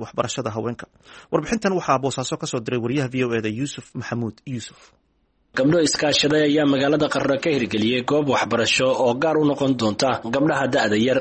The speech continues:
Speaker 2: Madrasadan ayaa lagu magacaabaa Caaliyo, iyadoo maamule iyo macallimiin ay ka yihiin gabdho aqoon-yahano ah, kuwaas oo bartay shareecada iyo weliba xifdinta Qur-aanka Kariimka. Iskoolkan ayaa gebi ahaantiisaba waxaa lagu bari doonaa wax gabdhaha,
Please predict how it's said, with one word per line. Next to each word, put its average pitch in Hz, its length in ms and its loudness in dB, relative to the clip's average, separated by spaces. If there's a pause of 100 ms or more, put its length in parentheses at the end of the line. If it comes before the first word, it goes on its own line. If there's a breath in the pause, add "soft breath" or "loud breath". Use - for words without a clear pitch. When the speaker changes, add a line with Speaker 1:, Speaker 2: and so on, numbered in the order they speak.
(120)
Speaker 2:
Madrasadan 131 560 0
ayaa 135 240 4
lagu 135 220 2
magacaabaa 131 580 2
Caaliyo, 135 520 2 (360 loud breath)
iyadoo 131 320 2
maamule 135 400 4
iyo 143 120 4
macallimiin 135 500 2
ay 139 100 2
ka 139 120 -4
yihiin 151 320 2
gabdho 143 320 0
aqoon-yahano 135 600 2
ah, 120 120 0 (240 loud breath)
kuwaas 165 360 2
oo 127 120 2
bartay 127 360 0
shareecada 135 480 2
iyo 135 160 4
weliba 151 240 2
xifdinta 147 440 0
Qur-aanka 139 400 0
Kariimka. 131 480 -2 (360)
Iskoolkan 135 540 0
ayaa 135 260 2
gebi 139 240 2
ahaantiisaba 139 600 2
waxaa 135 280 2
lagu 135 200 4
bari 147 200 2
doonaa 117 360 2
wax 117 240 2
gabdhaha, 147 420 2